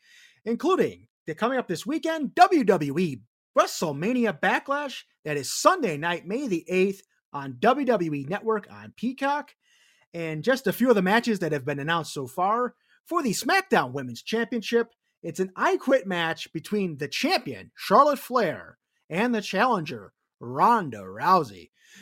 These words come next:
Should be pretty interesting, and hopefully it's a little bit better than how the WrestleMania match went down. I know these two can put on a great match.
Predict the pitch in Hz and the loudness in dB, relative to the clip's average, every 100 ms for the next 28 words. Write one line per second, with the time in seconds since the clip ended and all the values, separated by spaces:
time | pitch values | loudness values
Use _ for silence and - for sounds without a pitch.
0 | - - - 147 139 - 143 147 185 220 | -20 -14 -6 -4 -4 -4 -2 -2 0 -2
1 | 208 247 196 147 262 330 294 247 185 196 | 2 0 0 0 0 0 -2 -2 0 0
2 | 185 175 143 175 214 233 220 _ 160 147 | 0 0 0 2 4 2 0 _ -8 -2
3 | 165 156 120 151 - 131 147 202 208 202 | 0 0 -2 -4 -4 -6 -4 -2 0 0
4 | 202 - 196 190 196 196 226 226 _ _ | -2 -2 -4 -2 0 0 -2 -6 _ _
5 | _ - 135 147 143 185 294 247 180 - | _ -20 -12 -8 -2 2 2 2 -2 -2
6 | 185 175 160 135 - 185 165 139 143 139 | 0 0 -2 -8 -2 0 0 -6 -6 -8
7 | 170 202 196 | -6 -6 -8